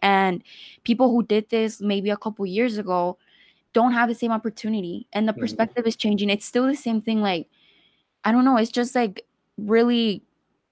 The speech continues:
Speaker 1: you know, processing that is, is something that really bothers me, you know, because we continue to also feel guilty for wanting to be part of this industry and accept this plant, you know, we continue to,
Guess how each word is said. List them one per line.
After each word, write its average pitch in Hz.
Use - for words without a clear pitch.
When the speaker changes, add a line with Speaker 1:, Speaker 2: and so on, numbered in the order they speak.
Speaker 1:
you 208
know, 214
processing 247
that 190
is, 190
is 196
something 214
that 185
really 214
bothers 180
me, 180
you 196
know, 196
because 208
we 220
continue 247
to -
also 214
feel 202
guilty 220
for 220
wanting 208
to 190
be 226
part 208
of 196
this 190
industry 196
and 190
accept 220
this 214
plant, 185
you 202
know, 202
we 208
continue 226
to, 202